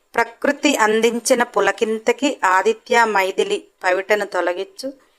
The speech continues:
తొలగిస్తూ వెచ్చని ముద్దులు ఆమె మెడవంపుల్లో ఇస్తుంటే మైథిలి చేతులు ఆదిత్య తలలోనికి వీపుపైకి చేరాయి. మైదు ఆహ్వానాన్ని స్వీకరిస్తూ ఆదిత్య ఆమె తీయని పెదవులపై అమృతాన్ని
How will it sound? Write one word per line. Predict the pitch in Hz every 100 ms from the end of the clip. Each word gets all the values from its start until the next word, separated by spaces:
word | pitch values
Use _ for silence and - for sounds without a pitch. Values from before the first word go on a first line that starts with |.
| _ _ -
తొలగిస్తూ | 208 214 240 233 - 294
వెచ్చని | 277 196 - - 269 269
ముద్దులు | 240 - 220 220
ఆమె | 208 190 185
మెడవంపుల్లో | 185 180 185 202 202 202 208 208 202
ఇస్తుంటే | 180 180 - 202 196 - 269 285 _ _ _ _ _ _ -
మైథిలి | 233 254 269 311 302
చేతులు | 269 233 240 240 208
ఆదిత్య | 190 190 220 220 254 226
తలలోనికి | 214 190 208 220 233 254 262
వీపుపైకి | 202 202 202 208 208 202 247 240 208
చేరాయి. | 180 175 170 165 160 _ _ _ _ _
మైదు | - 190 202 220 -
ఆహ్వానాన్ని | 180 170 170 185 190 190 190 190 175
స్వీకరిస్తూ | - 175 180 196 190 190 - 254 294 _ _ _ _ _ -
ఆదిత్య | 196 208 214 262 -
ఆమె | 254 185 190 190
తీయని | 185 - 202 214 240
పెదవులపై | 233 190 190 190 190 190 208 208
అమృతాన్ని | 175 170 185 202 214 202 202